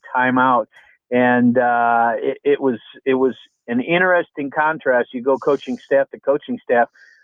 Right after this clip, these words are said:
Um, a lot of times I know John Beilein would huddle with his, uh, assistant coaches before he would go near his team and, and then, uh,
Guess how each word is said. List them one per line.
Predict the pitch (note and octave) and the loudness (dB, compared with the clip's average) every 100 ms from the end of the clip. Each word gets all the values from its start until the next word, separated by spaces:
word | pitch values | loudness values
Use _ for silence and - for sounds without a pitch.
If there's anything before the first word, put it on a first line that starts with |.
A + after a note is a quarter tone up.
| - | -4
Um, | C3+ C3 B2+ B2+ B2+ C3 - - | 0 2 2 0 -2 -4 -8 -6
a | C#3 C3 | 0 2
lot | C3 C#3+ | 4 2
of | - | 0
times | C#3+ C3 | -2 -2
I | C#3 | -2
know | C3+ | -2
John | C3 C3+ C3 | 0 -2 -2
Beilein | C3 C#3+ C3+ B2+ | 0 0 0 -2
would | B2+ | -4
huddle | B2 C#3+ C#3+ C3+ | -2 0 0 0
with | C3+ | 0
his, | C#3+ C3+ A2+ - - - - | 0 -2 -4 -18 -20 -20 -6
uh, | C#3 B2+ B2 B2+ A#2+ - - _ - - _ - | 0 2 2 0 -4 -16 -20 _ -20 -20 _ -6
assistant | - E3 - C#3 E3 | -2 -2 -4 -4 -2
coaches | D3+ - B2+ - | -2 -4 -10 -8
before | B2 D#3 C3+ | -4 -2 -2
he | C3+ | -2
would | C3 A#2+ | -2 0
go | C3+ | -4
near | B2+ C#3+ D#3 - | -2 0 0 0
his | B2+ - - | -6 -10 -10
team | C3 B2+ A#2 - - _ C3 | -8 -8 -10 -14 -20 _ -2
and, | B2+ B2+ C3+ | 0 0 -2
and | C3 | 0
then, | C3+ C3 B2+ | 2 0 0
uh, | B2+ A#2+ A#2+ A#2+ A#2 A2+ | 2 2 2 2 0 -2